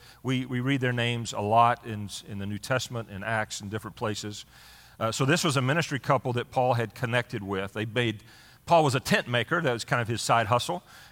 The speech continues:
And so Paul and Aquila and Priscilla made tents. That's kind of how they got to know each other and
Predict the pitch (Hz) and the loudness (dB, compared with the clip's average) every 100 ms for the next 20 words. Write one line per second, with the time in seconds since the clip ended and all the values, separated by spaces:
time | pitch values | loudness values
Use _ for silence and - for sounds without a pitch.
0 | - 113 - 127 120 120 117 - _ _ | -10 -6 2 4 4 -2 -8 -16 _ _
1 | _ - - _ _ - - 143 143 143 | _ -20 -20 _ _ -10 4 8 8 6
2 | 120 - 135 123 110 - 139 120 110 104 | 2 0 0 0 -2 0 0 2 0 -2
3 | - 139 95 - 110 - 123 110 110 110 | -2 -2 -2 -6 -10 -4 -2 0 0 -2
4 | 101 107 110 101 101 90 107 95 95 | -2 -4 -4 -6 -6 -6 -6 -6 -8